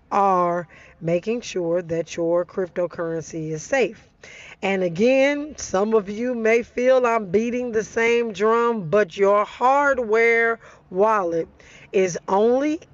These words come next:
as good as the company that makes it. And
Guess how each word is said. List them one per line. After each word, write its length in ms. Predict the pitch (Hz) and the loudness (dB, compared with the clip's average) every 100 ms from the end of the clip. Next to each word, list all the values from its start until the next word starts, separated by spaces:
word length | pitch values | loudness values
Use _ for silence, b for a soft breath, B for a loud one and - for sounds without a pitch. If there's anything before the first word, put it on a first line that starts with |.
| _ | _
as 380 | 202 185 233 247 | -2 2 2 0
good 600 | 214 226 196 170 165 160 - B B - | 2 4 4 4 0 -2 -8 B B -4
as 240 | 190 175 | 0 0
the 160 | 156 170 | 0 -2
company 720 | - 359 - 190 165 147 147 _ b b b | -2 -6 0 -2 0 -6 -8 _ b b b
that 280 | 156 190 196 | -4 -2 0
makes 480 | 165 185 214 - - | -2 0 0 0 -6
it. 180 | 160 - _ _ _ - | -6 -8 _ _ _ -8
And 440 | 180 185 180 175 | -2 0 0 0